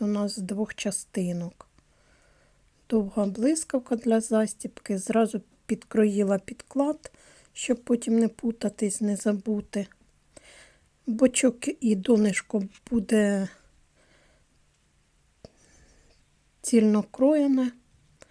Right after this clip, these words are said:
І також підготувала планку для блискавки. І ще, да,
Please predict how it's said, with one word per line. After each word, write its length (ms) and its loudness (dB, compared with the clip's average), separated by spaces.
І 80 0
також 380 -2
підготувала 680 2
планку 480 -2
для 200 0
блискавки. 1000 -4
І 120 0
ще, 640 2
да, 440 -2